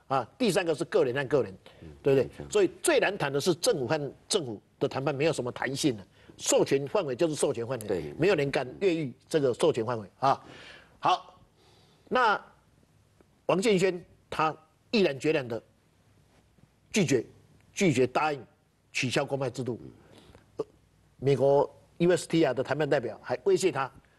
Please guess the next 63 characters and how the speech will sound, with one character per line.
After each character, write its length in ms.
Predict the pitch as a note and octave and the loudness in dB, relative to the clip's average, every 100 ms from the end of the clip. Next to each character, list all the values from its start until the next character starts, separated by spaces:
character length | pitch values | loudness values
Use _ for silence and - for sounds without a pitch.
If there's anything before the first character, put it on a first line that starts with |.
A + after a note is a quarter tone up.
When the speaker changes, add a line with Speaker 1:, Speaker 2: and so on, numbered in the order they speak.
| - - _ _ | -20 -20 _ _
Speaker 1:
说 440 | - - - D4+ | -10 -4 2 4
如 120 | B3+ C#4 | 4 4
果 100 | F#3+ | 2
你 100 | D#3 | 2
不 100 | F3 | 2
答 220 | F3+ F3 | 2 0
应， 100 | B2+ - | -4 -12
那 120 | - | -4
我 140 | E3 C#3 | -2 0
就 160 | G#3 | 2
和 80 | F3 | 2
你 140 | D#3+ C3 | 0 0
这 140 | F3 | -2
高 240 | - E3+ F3+ | 2 2 2
层 180 | B2 A#2+ | 0 0
报 140 | D3+ | -2
告， 240 | C3+ A#2+ - _ | -2 -6 -8 _
让 140 | - D#3 | -4 -2
你 60 | |
这 100 | E3 | 0
个 80 | D#3+ | 0
乌 120 | F#3+ D#3+ | 2 2
纱 160 | E3 | 2
帽 140 | D#3 C3+ | 0 0
都 100 | C3+ | 0
掉 220 | C#3+ F#2+ | 0 -2
了。 100 | - _ - | -10 _ -10
Speaker 2:
嗯。 160 | G2+ | -4
Speaker 1:
他 80 | F#3+ | 0
说， 200 | - - - | 2 0 -4
<laughs> 140 | - | -20
嘿， 200 | - F3 - - - - - - | -8 -8 -8 -18 -20 -20 -12 -2
不 100 | D#3+ | 0
要 120 | F3+ | 2
说 180 | E3 E3 | 2 0
和 480 | - - - G3 E3 | -2 -8 -8 -6 -2
高 160 | E3+ | -2
层 160 | C#3 B2 | -2 -2
报 160 | C#3+ C#3+ | -2 -2
告， 180 | - - - - - | -4 -6 -12 -20 -2
就 100 | F3 | 0
像 160 | G3+ | 0
我 100 | D3 A#2+ | -2 0
最 180 | G3 | 2
信 200 | D#3 F#3 C3 | 2 0 -2
仰、 120 | A#2 | -2
最 160 | E3+ | 0
尊 180 | C#3 D#3 | 2 2
敬 120 | C#3+ | 2
的 100 | C3 | 0
上 220 | A#2+ D#3+ C3+ | 0 0 -2
帝 80 | |
报 180 | B2+ C3+ | 0 0
告， 180 | A#2+ A2+ | 0 -4
Speaker 2:
嗯。 160 | E3 D3 | -6 -6
Speaker 1:
上 200 | C#3 D#3 | -2 2
帝 80 | D#3 | 4
也 100 | C3 | 4
会 120 | C#3+ | 2
原 120 | B2 | 2
谅 160 | C3+ C3 | 0 -2
我 100 | A2 | -4
啊， 160 | G2+ | -10